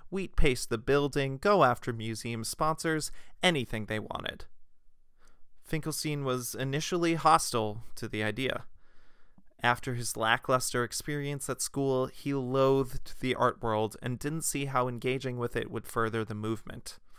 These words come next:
Still, he was convinced that it was too big of a decision to make unilaterally,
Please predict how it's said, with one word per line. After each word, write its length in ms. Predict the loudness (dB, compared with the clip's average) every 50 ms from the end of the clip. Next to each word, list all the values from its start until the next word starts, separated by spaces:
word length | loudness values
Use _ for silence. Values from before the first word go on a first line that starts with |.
| -20 -20 -20 -20 -20 -20 -20 -20 -20 -20 -20 -18 -14
Still, 540 | -10 -4 2 4 4 6 4 4 0 -4 -6
he 140 | -4 -4 -2
was 140 | -2 -2 -2
convinced 540 | -2 -2 -2 0 0 -2 -2 -2 -6 -6 -6
that 140 | -4 -2 -2
it 60 | -2
was 240 | -2 -2 -4 -4 -6
too 260 | -4 -2 -2 0 0
big 240 | 2 0 0 0 0
of 80 | -4
a 60 | -4
decision 580 | -6 -10 -10 -6 -4 -4 -6 -6 -6 -8 -8 -8
to 140 | -8 -8 -6
make 320 | -6 -4 -4 -4 -6 -6 -6
unilaterally, 920 | -6 -4 -4 -4 0 2 2 2 2 2 0 0 0 0 0 -2 -2